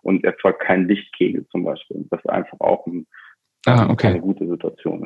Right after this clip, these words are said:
Speaker 1: ist, ne?
Speaker 2: Weil's fürs Auge zu anstrengend ist, wenn du immer zwischen hell und dunkel umschalten musst?
Speaker 1: Auf jeden Fall, ja.
Speaker 2: Okay.
Speaker 1: Eine ermüdende Situation, ähm, ja, das kennt man aber auch aus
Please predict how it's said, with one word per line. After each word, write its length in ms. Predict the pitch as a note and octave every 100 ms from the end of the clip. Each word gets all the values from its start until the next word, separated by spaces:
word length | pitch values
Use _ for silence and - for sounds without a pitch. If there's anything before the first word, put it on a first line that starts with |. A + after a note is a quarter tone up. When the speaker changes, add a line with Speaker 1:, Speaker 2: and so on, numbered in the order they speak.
| -
Speaker 1:
ist, 240 | - E2+
ne? 80 | F#2+
Speaker 2:
Weil's 320 | - A#2+ D3 -
fürs 180 | C#3+ -
Auge 200 | C3+ D3+
zu 140 | -
anstrengend 480 | B2+ C#3+ - E3 E3
ist, 160 | E3
wenn 80 | C#3
du 60 | C3+
immer 200 | C#3+ C3
zwischen 260 | C#3+ C3 C3
hell 180 | B2
und 160 | C#3 A#2
dunkel 480 | B2 C3 D#3 F3 - _ _
umschalten 480 | - D3+ D#3+ F3 G3
musst? 320 | G#3 A#3 - _ _ _
Speaker 1:
Auf 220 | G2 G2
jeden 180 | G#2 F#2
Fall, 220 | - E2+ E2+
ja. 140 | D#2+ - _ _ _ _ _ _
Speaker 2:
Okay. 240 | C3 B2 F#2+
Speaker 1:
Eine 160 | F#2
ermüdende 340 | F2 G2 G#2+ F#2+
Situation, 840 | F#2+ F#2 - G2 G2+ G#2+ G#2 F#2+
ähm, 480 | F#2 F#2 F2+ F2 F2 _ -
ja, 200 | F2 E2+
das 140 | E2
kennt 180 | - A2+
man 120 | A2
aber 180 | F2 G2
auch 140 | D2+ -
aus 120 | D#2+